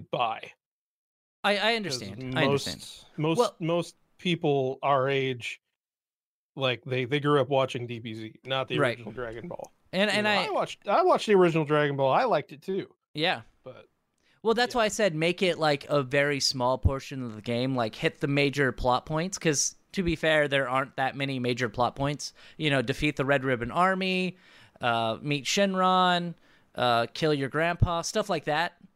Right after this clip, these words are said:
Speaker 2: You know, just in the game. Uh, destroy the moon at some point, 'cause they do that a couple times in the show. Anyway, uh, good game. We should, uh, I wish, I don't, that's another thing is I wish there was some multiplayer in it,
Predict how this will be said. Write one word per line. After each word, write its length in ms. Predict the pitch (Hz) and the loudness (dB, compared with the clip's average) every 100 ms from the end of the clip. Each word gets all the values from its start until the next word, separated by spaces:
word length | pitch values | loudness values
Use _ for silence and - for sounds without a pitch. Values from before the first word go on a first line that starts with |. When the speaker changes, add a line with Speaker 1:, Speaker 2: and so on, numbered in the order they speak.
| _ - | _ -6
Speaker 2:
You 100 | 151 | -2
know, 160 | 127 | -2
just 320 | 123 131 - - | -2 -4 -8 -6
in 160 | 165 147 | 0 0
the 80 | 139 | 0
game. 360 | 135 139 143 - - | 0 -2 -4 -10 -6
Uh, 460 | 135 123 113 107 104 - 143 | 0 2 2 0 -4 -10 -4
destroy 380 | 156 - 180 | -2 2 4
the 100 | 165 | 4
moon 300 | 139 147 180 | 0 0 0
at 120 | 175 - | -2 -2
some 160 | 175 | -2
point, 340 | 175 185 185 - _ _ _ _ _ _ _ _ - | 0 0 0 -8 _ _ _ _ _ _ _ _ -4
'cause 160 | 139 | -2
they 100 | 143 | 0
do 160 | 135 147 | 0 0
that 300 | 160 156 - | 2 0 -2
a 40 | |
couple 260 | 151 160 165 | -6 -4 -4
times 380 | 160 160 160 170 | -2 0 0 -4
in 60 | 165 | -4
the 80 | |
show. 340 | 156 170 170 165 _ _ - - - - - - _ _ _ _ _ - | 0 2 2 0 _ _ -20 -20 -20 -20 -20 -20 _ _ _ _ _ -2
Anyway, 480 | 196 165 117 104 - - - - - - - | -2 0 -4 -8 -10 -16 -18 -20 -20 -18 -2
uh, 160 | 175 170 | 0 2
good 220 | 233 202 | 0 2
game. 300 | 190 190 185 - - | 0 0 -6 -16 -8
We 100 | 156 | -4
should, 200 | 165 147 | 0 4
uh, 400 | 147 139 139 135 - _ _ _ _ - | 6 6 4 0 -8 _ _ _ _ -6
I 100 | 160 | -2
wish, 280 | 156 214 - 165 | 2 2 0 -2
I 80 | 170 | 2
don't, 200 | 214 - 165 | 0 0 -2
that's 200 | 180 202 | 0 2
another 200 | 190 190 | 2 2
thing 180 | 196 | 0
is 100 | 170 | 2
I 60 | 151 | 2
wish 200 | 143 156 | 2 2
there 120 | 165 | 2
was 120 | 139 - | 2 2
some 140 | 127 | 0
multiplayer 600 | 120 143 135 147 143 143 | 0 0 0 2 2 2
in 80 | |
it, 120 | 151 | 0